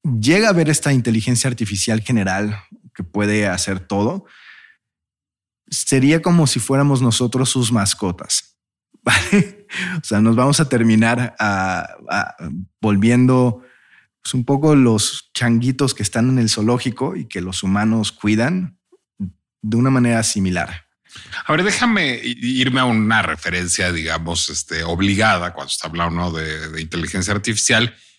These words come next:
Speaker 2: que es Philip K. Dick, y es, este, su novela Sueñan los androides con ovejas eléctricas, que luego se filmó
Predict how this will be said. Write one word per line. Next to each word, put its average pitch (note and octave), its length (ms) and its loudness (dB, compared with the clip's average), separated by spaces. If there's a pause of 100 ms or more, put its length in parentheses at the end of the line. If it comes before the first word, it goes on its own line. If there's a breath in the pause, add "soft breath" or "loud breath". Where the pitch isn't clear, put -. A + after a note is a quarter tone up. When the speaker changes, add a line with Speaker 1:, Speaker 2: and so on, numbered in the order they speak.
(140)
Speaker 2:
que A2+ 100 -2
es - 120 0
Philip A2+ 260 0
K. E3+ 120 0
Dick, G2+ 320 -2 (160)
y F#2 220 -4
es, F2+ 300 -2
este, D#2+ 300 -6
su - 140 -6
novela F2 420 -2
Sueñan E2+ 320 -4
los D#2+ 140 -4
androides E2 340 -4
con D#2 160 -8
ovejas F2+ 300 -2
eléctricas, B2+ 520 -2
que - 80 -10
luego E2+ 200 -4
se F2 160 -4
filmó E2+ 440 -6